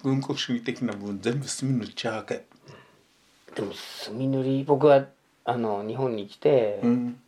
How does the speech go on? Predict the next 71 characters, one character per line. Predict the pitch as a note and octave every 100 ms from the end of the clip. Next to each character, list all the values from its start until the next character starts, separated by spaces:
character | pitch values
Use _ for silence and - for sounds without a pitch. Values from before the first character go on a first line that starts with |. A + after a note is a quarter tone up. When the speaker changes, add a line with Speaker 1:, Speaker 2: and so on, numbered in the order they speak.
| -
Speaker 1:
い | A2+
ろ | G#2+
ん |
な | G#2
人 | G#2 - F#2
の、 | F#2+
Speaker 2:
う | A#2+
ん。 | A#2
Speaker 1:
そ | A2
の | G2 F#2+ - -
体 | G2 G2
験 | G2+ G2
を | G2+
聞 | G2+ G#2
い | A2+
て、 | G#2 -
Speaker 2:
う |
ん、 | C3+ C3+ - _ - _ _ - _ -
う |
ん。 |
Speaker 1:
も | G#2 E2 D#2 - - - -
う |
全 | - G#2+ G#2+
国 | G#2 - F2
津 | - - -
々 | G#2 G#2+ G#2
浦 | G#2
々 | G#2 G2+ G2+
で、 | G2+ C3+
Speaker 2:
そ | A2 G2
う。 |
Speaker 1:
そ | G2 G2
の、 | F2+ F2+
Speaker 2:
う | G#2+
ん。 | G2
Speaker 1:
墨 | F#2 - A2 G#2+
塗 | G#2
り | A2+ A2+
を | G2
や | G2
っ | -
た | B2
っ | -
て |
聞 | G2+ A#2
い | A2
た | A2
時 | G#2+
に、 | B2 A#2+
Speaker 2:
う |
ん。 | - - - - - - - -
Speaker 1:
そ | - - - -
れ | C3+
は | D3 D3 C#3 - _ _ _
や | - -
っ | -
ち | -
ゃ | B2
い |
け | C3
な | B2 B2
い | B2
と | G2+
思 | F#2
っ |
た | - D#2
ん |
で | C2
す | -
よ |
ね。 | F2 G#2 B2+